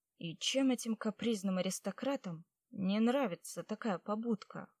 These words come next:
Уже одно это в них раздражает. Приятный женский голос, возвестивший о начале дня,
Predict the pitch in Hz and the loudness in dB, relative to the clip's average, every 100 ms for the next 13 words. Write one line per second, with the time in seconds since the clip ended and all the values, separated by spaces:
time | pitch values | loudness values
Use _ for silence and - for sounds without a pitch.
0 | _ _ _ 196 175 208 - 202 190 208 | _ _ _ -2 2 4 4 4 4 2
1 | 214 - 247 - 180 165 175 165 - 185 | 2 2 2 2 -6 -6 -6 -6 -6 -6
2 | 165 160 196 190 175 170 165 170 _ _ | -6 0 2 2 0 -4 -4 -8 _ _
3 | _ _ _ _ _ _ _ 220 214 202 | _ _ _ _ _ _ _ 2 4 4
4 | 196 190 196 196 190 190 190 - 190 185 | 4 4 2 2 0 0 -2 -4 -4 -2
5 | 233 254 190 - - 180 190 190 226 - | 2 2 0 -6 -10 -4 -2 0 -2 -2
6 | 202 - 190 180 - 190 196 - 190 175 | -6 -6 -4 -4 0 0 0 0 -2 -2
7 | 190 220 190 160 | 0 2 2 -2